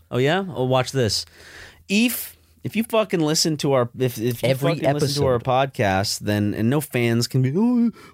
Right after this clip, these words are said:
Speaker 1: oh, you should respond." Don't, don't, don't tell him. Uh, y-, you should send me a little D M. You should send me a little
Speaker 2: <laughs>
Speaker 1: spicy D M. In fact, I'll make it specific. Send me your favorite spicy, uh,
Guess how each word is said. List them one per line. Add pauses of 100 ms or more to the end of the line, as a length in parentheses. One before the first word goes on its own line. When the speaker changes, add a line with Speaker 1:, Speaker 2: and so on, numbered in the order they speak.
Speaker 1:
oh, (180)
you
should
respond."
Don't,
don't,
don't
tell
him. (420)
Uh,
y-,
you
should
send
me
a
little
D
M.
You
should
send
me
a
little
Speaker 2:
<laughs>
Speaker 1:
spicy
D
M.
In
fact, (240)
I'll
make
it
specific. (320)
Send
me
your
favorite
spicy,
uh,